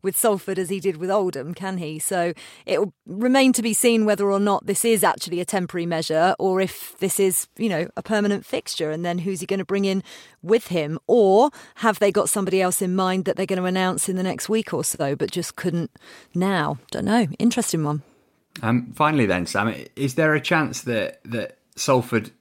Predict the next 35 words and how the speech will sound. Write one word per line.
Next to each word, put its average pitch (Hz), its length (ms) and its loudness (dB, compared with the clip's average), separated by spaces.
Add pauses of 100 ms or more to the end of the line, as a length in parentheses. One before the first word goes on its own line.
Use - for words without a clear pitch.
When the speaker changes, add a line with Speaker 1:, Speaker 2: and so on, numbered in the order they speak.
(260)
Speaker 2:
all 135 180 2
of 117 60 0
a 113 60 -4
sudden 110 260 0
becomes 110 380 0
a 120 40 0
less 123 280 0
attractive - 580 -4
proposition 87 560 -4
because 95 380 -4
of 90 420 -6
the 98 120 -2
way 98 240 4
that 90 180 -4
they 92 100 2
have 120 300 -2
burned 90 280 0
through 92 200 -4
managers 87 400 -6
on 92 100 -4
their 92 140 -4
way 92 320 0 (320)
up 113 180 0
the 98 120 -2
leagues? 98 340 0
And, 101 160 0
and 101 320 -2
if 104 120 -4
you 101 60 -2
think 117 220 -2
you're 98 80 -4
secure 107 400 0
in 104 40 2
your 101 100 0
position, 101 580 -2